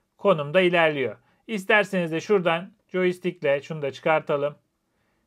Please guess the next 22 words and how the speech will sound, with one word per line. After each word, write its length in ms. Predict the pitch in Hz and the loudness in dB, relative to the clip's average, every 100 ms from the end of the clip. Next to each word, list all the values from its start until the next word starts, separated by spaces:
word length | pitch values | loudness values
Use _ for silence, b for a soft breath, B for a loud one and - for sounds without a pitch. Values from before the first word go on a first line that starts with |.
| _ | _
Buradaki 380 | 226 220 208 185 | 0 2 0 0
joystick 440 | 202 208 196 190 202 | 2 2 2 0 4
yardımıyla 600 | 196 196 202 196 156 135 | 4 4 0 0 2 2
da 280 | 165 185 - _ _ _ | 0 -2 -12 _ _ _
kendiniz 720 | - 208 190 160 170 170 - _ _ - | -2 0 0 -2 -4 -8 -12 _ _ -6
ilerletebilirsiniz 1000 | 196 170 147 143 180 170 160 151 147 139 | 0 2 2 0 -2 0 -2 -4 -4 -2
arkadaşlar. 680 | 131 135 131 131 - 170 180 - | -2 0 -2 -2 -4 -6 -6 -4
Keyfinize 560 | 185 143 123 135 170 165 | 0 0 0 -4 -4 2
kalmış. 540 | 160 147 127 120 - b b b b b | 4 4 -2 -14 -20 b b b b b
Dediğim 340 | 226 233 240 226 | 2 2 2 0
gibi 200 | 196 165 | -2 -2
ister 500 | 202 190 226 190 - | -6 0 4 4 2
Tinder'da, 680 | 220 226 214 196 196 185 185 | -4 2 2 4 2 2 -4
ister 420 | 202 180 - 160 | -12 -4 0 0
Snapchat'te, 720 | 143 196 208 196 190 185 180 | 0 -4 -4 0 -2 -2 -2
ister 360 | 180 180 180 156 | -2 0 -2 0
Pokemon 480 | 180 185 180 165 160 | -2 -2 -4 -2 0
Go'da 380 | 185 156 156 | 0 2 -2
bu 100 | 202 | -2
tarz 280 | 196 156 151 | 2 2 2
uygulamalarda 600 | 190 165 135 131 120 123 | 2 2 -2 -4 -8 -6
kullanabilirsiniz. 840 | 123 180 170 196 185 170 - 117 | -2 0 2 0 0 -2 -4 -16